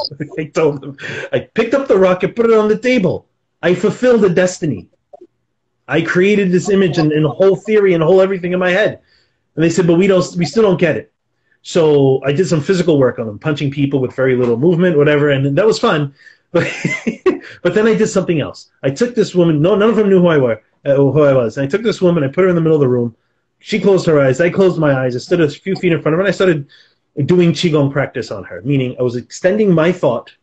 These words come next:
to her. I don't know what she was doing. The whole room s-, fell silent. She started moving back and forth because everyone at the end of it told me what she was doing.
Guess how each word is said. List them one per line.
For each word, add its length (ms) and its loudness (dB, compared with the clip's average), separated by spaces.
to 140 -4
her. 240 -8
I 120 -4
don't 140 2
know 80 4
what 140 4
she 120 -2
was 140 0
doing. 260 -4
The 100 0
whole 200 4
room 140 4
s-, 120 -2
fell 360 0
silent. 460 0
She 160 -12
started 280 2
moving 340 2
back 200 -2
and 100 -12
forth 580 0
because 300 0
everyone 420 2
at 120 -4
the 120 -2
end 120 2
of 100 2
it 120 -4
told 180 0
me 80 2
what 120 0
she 100 -8
was 120 -4
doing. 240 -4